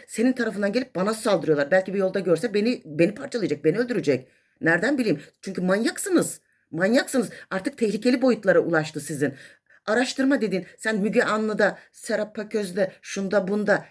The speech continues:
Esra Erol'da böyle bir, böyle bir kutuplaşma, böyle bir insan üstüne, tek kişinin üzerine, eski polislerin yaptığı gibi şüpheliden, şüpheliden, e, kanıta gitmek. Hani şüpheliden kanıta, yani şüpheli bir insanı koymuşsunuz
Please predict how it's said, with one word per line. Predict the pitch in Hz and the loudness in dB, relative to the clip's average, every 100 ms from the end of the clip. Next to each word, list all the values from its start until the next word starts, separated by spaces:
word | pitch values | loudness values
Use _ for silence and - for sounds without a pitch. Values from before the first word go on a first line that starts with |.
| - | -10
Esra | 175 196 190 | -8 0 0
Erol'da | 175 185 180 147 | 2 0 0 2
böyle | 180 180 | 2 2
bir, | 185 - - - | -2 -2 -16 0
böyle | 170 196 | 2 2
bir | 180 - | 0 -6
kutuplaşma, | - - 190 180 190 160 - - - | -14 -4 -2 -2 -2 -4 -4 -14 2
böyle | 165 196 | 4 4
bir | 185 - | 0 -4
insan | - 196 | -4 -4
üstüne, | 190 - 170 156 - - | -4 -2 -2 -2 -6 0
tek | 277 277 - | 0 0 -8
kişinin | 185 190 180 | -6 -2 -2
üzerine, | 165 165 156 151 - - - | 2 2 2 -2 -16 -12 -4
eski | 208 202 196 | -4 -4 -6
polislerin | - 202 - 190 | -6 -4 -4 -2
yaptığı | 175 180 - | 0 0 -2
gibi | 196 165 151 135 - | -2 0 0 -2 -12
şüpheliden, | - 196 240 202 202 269 - - _ _ _ _ | -12 -4 0 0 2 0 0 -10 _ _ _ _
şüpheliden, | - 220 220 220 220 294 277 _ - _ 185 | -14 -2 0 0 0 0 -2 _ -20 _ -6
e, | 185 175 123 | -2 0 -2
kanıta | - 226 226 247 | -2 -4 0 -2
gitmek. | 196 - 170 139 - - | -2 -2 -2 -2 -6 -12
Hani | 156 156 - | -8 -8 -12
şüpheliden | - 247 254 220 269 294 | -10 -2 -2 0 -2 -2
kanıta, | 254 233 226 | -4 -2 -2
yani | 190 180 - | -2 -2 -4
şüpheli | - - 262 240 208 196 | -12 -6 0 0 0 -6
bir | 233 | -4
insanı | 226 220 202 | -4 -2 -4
koymuşsunuz | - 285 262 - 185 170 | 2 4 4 2 -2 -4